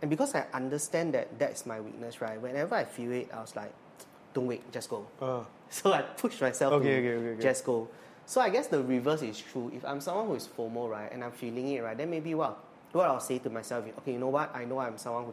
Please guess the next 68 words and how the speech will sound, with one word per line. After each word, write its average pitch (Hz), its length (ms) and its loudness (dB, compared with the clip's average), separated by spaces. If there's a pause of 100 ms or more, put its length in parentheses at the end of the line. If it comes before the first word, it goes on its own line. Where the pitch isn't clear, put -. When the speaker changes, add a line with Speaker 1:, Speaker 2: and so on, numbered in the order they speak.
Speaker 1:
tends 120 160 -8
to 110 80 -10
fomo. 123 440 -2 (520)
Let 143 140 4
me 151 100 4
wait 143 180 0
three 113 140 -8
days 101 400 -8
Speaker 2:
Okay. 117 320 -2
Speaker 1:
and 120 140 -10
see - 140 -4
how 123 100 0
it 104 120 -4
goes." - 380 -10
Speaker 2:
Okay. 120 240 -2 (180)
Speaker 1:
So - 160 -2
maybe 202 680 0 (260)
the 123 160 -4
reverse 120 800 -2
is 131 320 -2
what 123 80 0
Speaker 2:
Ah. 113 60 -2
Speaker 1:
I 110 40 -6
would 107 200 -10
do. 110 100 -10 (560)
Speaker 2:
So - 180 2
Speaker 1:
Yeah. 117 80 2
Speaker 2:
three 180 220 8
days 165 240 10
lah. 123 160 4
So 143 240 8
one, 160 240 8
two, 165 160 10
three, 156 160 4
but 131 160 8
you - 20 4
make 151 160 4
sure 175 140 10
Speaker 1:
I, 156 80 10
Speaker 2:
after 147 160 6
Speaker 1:
I - 80 12
Speaker 2:
day 160 160 10
Speaker 1:
anyhow 175 160 8
Speaker 2:
you - 80 2
Speaker 1:
say 151 120 6
one 147 200 6
lah, 147 240 8
Speaker 2:
Okay. 143 160 8
Speaker 1:
because 233 240 4
I'm 147 160 6
not 180 160 6
the 135 80 4
guy 139 180 8
who 131 140 2
struggles 120 400 2
with 110 80 -2
Speaker 2:
Okay, 143 240 6
Speaker 1:
fomo. 120 80 4
Speaker 2:
okay, 117 160 2
Speaker 1:
I'm 113 40 2
Speaker 2:
okay. 127 100 4
Speaker 1:
the 127 100 8
guy 143 160 4
who 135 100 -2
struggles 110 460 -2
with 104 160 -8
inaction. - 160 2
Speaker 2:
Inaction. 131 420 2